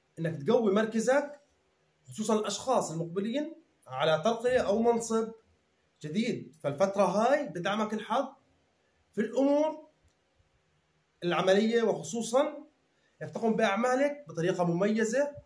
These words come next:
أفضل من الأشخاص والزملاء اللي من حولك، رغم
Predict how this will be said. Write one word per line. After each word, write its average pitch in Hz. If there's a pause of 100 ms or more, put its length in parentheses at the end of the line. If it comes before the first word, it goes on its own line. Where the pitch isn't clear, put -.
أفضل 196
من 226
الأشخاص 233 (100)
والزملاء 208
اللي 143
من 131
حولك، 185 (640)
رغم 214